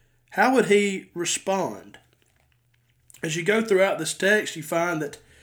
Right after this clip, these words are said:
Abraham rose early in the morning, showed his priority, showed that he was serious about doing it. And he took two young men with him, and he took Isaac his son. He was gonna go through with what God wanted him to do.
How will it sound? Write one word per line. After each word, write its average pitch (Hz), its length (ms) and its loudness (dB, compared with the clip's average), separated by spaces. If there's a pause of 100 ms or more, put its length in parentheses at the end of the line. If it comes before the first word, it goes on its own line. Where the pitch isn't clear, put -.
(320)
Abraham 175 480 0
rose 180 260 4
early 196 380 4
in 185 60 2
the 170 80 -2
morning, 175 340 2
showed 170 240 0
his 160 140 -4
priority, 160 560 0 (440)
showed 175 260 0
that 151 80 0
he 165 60 2
was 143 140 -2
serious 165 300 0
about 147 260 -8
doing 156 240 -2
it. - 160 -12 (680)
And 156 100 -4
he 185 60 2
took 220 420 4 (380)
two 220 180 6
young 214 260 6
men 196 200 2
with 190 180 2
him, 190 80 0
and 160 80 -2
he 160 80 -2
took 175 180 -4
Isaac 180 360 -2
his 196 120 -4
son. 143 300 -4
He 160 100 -4
was 156 160 -6
gonna 175 200 0
go 185 160 0
through 185 320 4
with 143 100 -6
what 151 160 -4
God 160 300 -2
wanted 151 160 -4
him 139 160 -6
to 135 80 -18
do. 143 320 -6